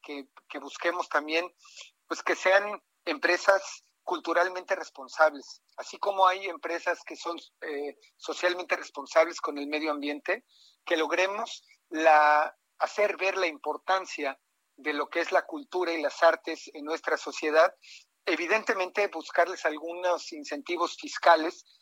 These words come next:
para que, para que ellos puedan apoyar de alguna manera como mecenas la reactivación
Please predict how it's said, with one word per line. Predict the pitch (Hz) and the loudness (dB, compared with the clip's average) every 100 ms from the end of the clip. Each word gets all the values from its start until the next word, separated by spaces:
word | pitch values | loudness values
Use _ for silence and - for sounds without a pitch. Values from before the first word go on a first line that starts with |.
| _ - - - | _ -20 -2 4
para | 151 147 - | 6 6 2
que, | 156 151 147 151 - | -4 -2 -2 -4 -2
para | 180 165 | 0 0
que | - | 0
ellos | 175 - | -6 -6
puedan | - 185 180 156 | 0 2 2 0
apoyar | - 147 143 156 160 | -6 -8 4 4 4
de | 147 | -2
alguna | 139 160 160 | -6 -4 -4
manera | 147 151 156 | -2 -2 -2
como | 147 135 | -4 -12
mecenas | 139 - 170 156 165 - _ _ _ _ - | -12 -6 -4 -2 -2 -4 _ _ _ _ 0
la | 151 | 4
reactivación | 147 147 - 151 139 - 185 185 | 4 2 -2 -4 -4 -2 -2 -4